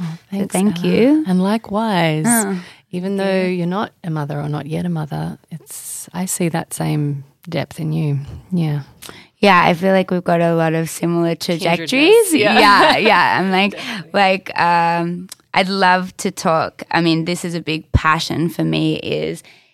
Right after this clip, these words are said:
Speaker 2: is obviously being connected to the earth and our impact that we're making, but w-, really highlighting and being, um, aware of what, what those things are that are causing damage. And one thing that you're doing with your initiative,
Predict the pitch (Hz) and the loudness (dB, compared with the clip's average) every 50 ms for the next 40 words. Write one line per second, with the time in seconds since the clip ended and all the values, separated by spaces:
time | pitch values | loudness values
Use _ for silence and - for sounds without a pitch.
0 | _ _ _ 165 170 170 165 160 160 156 156 156 - - - _ _ - 160 165 | _ _ _ -6 -4 -2 -2 -2 -4 -6 -6 -10 -12 -14 -16 _ _ 0 0 2
1 | 160 160 165 160 160 160 - - 165 160 160 165 160 - _ - 165 147 147 160 | 2 2 0 0 0 0 -2 -4 -2 0 0 0 -2 -4 _ -4 -2 -2 -2 -4
2 | 160 - 175 160 156 156 - - 165 - - 165 - - - 160 165 - 170 - | -2 -4 -2 -2 -2 -4 -6 -8 -10 -10 -10 -10 -8 -4 -2 0 0 0 -2 -4
3 | - 151 160 151 - 147 147 - - 151 160 156 - 160 156 151 - 160 - - | -4 -4 -2 -2 0 -2 -2 -2 -2 -2 -4 -2 -4 -6 -6 -6 -6 -6 -4 -4
4 | 156 156 156 160 160 165 170 - 165 160 160 160 156 156 - - - - 160 160 | -2 -2 -2 0 -2 -2 -2 -2 -2 -2 -2 -2 -2 -2 -4 -4 -6 -8 -8 -8
5 | - - _ - - 175 180 196 196 202 190 175 160 143 156 160 160 165 165 165 | -10 -14 _ -12 -8 -4 0 2 2 2 2 0 0 0 0 0 2 2 2 2
6 | 160 165 160 160 160 160 156 - 160 160 160 160 160 160 156 151 - - - - | 2 2 2 2 2 0 0 0 0 2 2 2 2 2 0 -2 -6 -16 -20 -20
7 | - - _ _ - 160 156 151 156 - - 151 165 151 151 156 156 156 156 160 | -20 -20 _ _ 0 2 2 2 0 0 0 0 2 2 2 2 2 2 2 0
8 | 156 - - 156 156 - 64 - - - - - - - - - _ _ _ _ | -2 -4 -4 -2 0 2 2 2 0 -2 -8 -12 -12 -12 -14 -18 _ _ _ _
9 | _ _ _ _ _ - 170 175 - - - 170 160 160 156 - - - 160 156 | _ _ _ _ _ 2 2 4 4 4 2 2 2 2 2 0 -2 0 0 0
10 | 156 165 156 - - 156 - - 160 160 165 - - - - 165 160 160 165 160 | 0 0 -2 0 2 2 2 2 0 0 -2 -2 -4 -4 -4 -4 -2 -2 -2 -4
11 | 165 160 - - - - 247 277 285 - - - - 165 165 165 165 165 165 160 | -4 -4 -4 -4 -2 -2 -2 -2 -4 -4 -6 -8 -6 -4 -4 -4 -4 -4 -4 -4
12 | 170 165 - 165 165 165 165 - - 160 160 160 160 - 160 160 160 160 160 160 | -6 -6 -4 -4 -4 -4 -4 -4 -4 -4 -6 -4 -4 -4 -2 -2 0 0 0 -2
13 | 160 - - 165 160 160 160 160 160 165 165 - - 160 165 160 160 156 156 156 | -4 -4 -6 -6 -4 -2 -2 -2 -2 -4 -4 -6 -6 -4 -4 -4 -4 -6 -8 -12
14 | - | -20